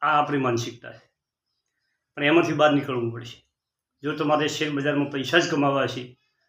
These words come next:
તો કંપનીનો બિઝનેસ સમજવો પડશે. કોઈ પણ કંપનીનો બિઝનેસ સમજી, એના ફંડામેન્ટ ચેક કરી અને પછી જ ઇન્વેસ્ટ કરવાનું છે. એકદમ ખૂબ વધતો હોય શેર અને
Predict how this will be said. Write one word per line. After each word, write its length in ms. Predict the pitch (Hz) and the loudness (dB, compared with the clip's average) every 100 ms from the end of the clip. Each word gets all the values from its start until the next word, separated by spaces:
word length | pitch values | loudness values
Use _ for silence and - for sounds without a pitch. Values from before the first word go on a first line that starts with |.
| _ _ _ - | _ _ _ -18
તો 40 | |
કંપનીનો 400 | - 147 139 143 127 120 | -6 -4 -2 -2 -2 -6
બિઝનેસ 280 | 127 139 - | -4 -2 -2
સમજવો 420 | 123 113 113 113 | -2 -2 -4 -10
પડશે. 240 | 113 - - _ _ _ _ _ _ _ _ _ | -14 -18 -20 _ _ _ _ _ _ _ _ _
કોઈ 160 | 170 185 | 0 4
પણ 140 | 196 | 4
કંપનીનો 360 | 170 151 170 160 143 | 4 0 0 -2 -2
બિઝનેસ 360 | 139 160 185 - | -2 2 2 4
સમજી, 380 | 156 127 120 - _ _ _ _ _ _ _ _ _ - | 0 0 -4 -8 _ _ _ _ _ _ _ _ _ -2
એના 220 | 160 165 | 0 2
ફંડામેન્ટ 420 | 151 156 185 196 - | 2 2 2 2 2
ચેક 180 | 175 - | 0 2
કરી 260 | 160 127 117 - _ _ _ _ _ | -2 -2 -6 -12 _ _ _ _ _
અને 120 | 151 | -6
પછી 360 | 139 147 143 175 | -6 -2 2 4
જ 40 | 151 | 2
ઇન્વેસ્ટ 320 | 143 151 - | -2 -2 -4
કરવાનું 400 | 143 139 135 120 | -2 0 0 -2
છે. 120 | 123 120 - _ _ _ _ _ _ _ _ - | -6 -10 -16 _ _ _ _ _ _ _ _ -2
એકદમ 360 | 165 151 151 143 | -2 0 0 -2
ખૂબ 240 | - 143 165 135 143 | 0 2 2 -2 -4
વધતો 280 | 143 - 156 | -4 2 2
હોય 180 | 143 139 | 4 4
શેર 140 | 147 123 - - _ _ _ _ _ _ - | 2 0 -4 -18 _ _ _ _ _ _ -8
અને 120 | 151 | -6